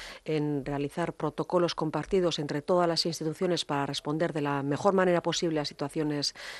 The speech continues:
de violencia de género, atención veinticuatro horas, atención directa a personas, eh, víctimas de violencia, de violencia de género,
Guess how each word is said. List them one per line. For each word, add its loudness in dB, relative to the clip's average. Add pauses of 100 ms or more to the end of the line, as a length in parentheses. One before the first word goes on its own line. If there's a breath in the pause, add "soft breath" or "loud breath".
(120 loud breath)
de 2
violencia 4
de 0
género, 6 (320 loud breath)
atención 0
veinticuatro 2
horas, 2
atención -2
directa 2 (300 loud breath)
a -2
personas, 2
eh, -2
víctimas 0
de 2
violencia, 0
de -2
violencia 2
de 0
género, 0